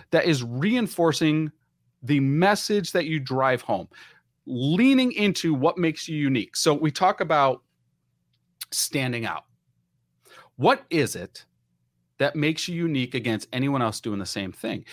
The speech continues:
Is it your experience? Is it your methodology? Is it the results you provide? Is it the audience that it's tailored for? There are so many ways that you can niche down to find what's unique.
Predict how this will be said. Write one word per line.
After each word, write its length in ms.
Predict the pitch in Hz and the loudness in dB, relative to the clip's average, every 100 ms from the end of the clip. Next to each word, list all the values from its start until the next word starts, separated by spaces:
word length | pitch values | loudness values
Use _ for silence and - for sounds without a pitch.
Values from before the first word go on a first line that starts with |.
| - | -8
Is 160 | 107 101 | -6 -4
it 100 | 87 | -4
your 140 | 92 | -6
experience? 840 | 82 - - 85 82 110 202 - - - - | -6 -6 -6 -8 -4 -2 -2 -4 -12 -20 -6
Is 160 | - 107 | -2 0
it 100 | 104 | 0
your 140 | 98 | 0
methodology? 1000 | 95 85 - - 82 78 98 101 185 196 - | 0 -2 -4 -6 -4 -4 -4 -4 -6 -4 -4
Is 140 | 117 | -2
it 100 | 123 | 0
the 80 | 131 | 0
results 500 | 120 113 117 113 - | 0 2 0 0 -4
you 60 | 117 | -2
provide? 560 | 110 90 85 71 - _ _ _ _ _ _ _ _ _ _ _ _ _ _ | -2 -2 -2 -4 -12 _ _ _ _ _ _ _ _ _ _ _ _ _ _
Is 120 | 147 156 | 4 4
it 100 | 185 | 4
the 140 | 196 | 2
audience 500 | 170 190 196 143 107 | 6 6 6 4 2
that 140 | 135 131 | 2 2
it's 220 | 131 - | -2 -6
tailored 460 | - 165 135 90 | -4 0 0 -2
for? 400 | - - - - _ _ _ _ | -8 -14 -14 -16 _ _ _ _
There 100 | 196 | 6
are 40 | 185 | 6
so 320 | - - 233 | 2 0 2
many 220 | 233 226 | 4 2
ways 440 | 185 202 214 175 | 4 4 2 0
that 100 | 151 | -2
you 140 | 147 143 | -2 -2
can 340 | 165 151 160 | 0 0 2
niche 340 | 196 202 - - 110 | 2 2 0 -8 -6
down 640 | - 160 160 90 82 95 135 _ _ _ _ _ _ _ | 0 2 2 0 -4 -14 -16 _ _ _ _ _ _ _
to 120 | - 180 | 0 0
find 440 | - 175 180 147 | 2 2 4 2
what's 260 | 165 - 160 | -2 -4 -4
unique. 560 | 147 151 143 - _ | -2 0 -2 -4 _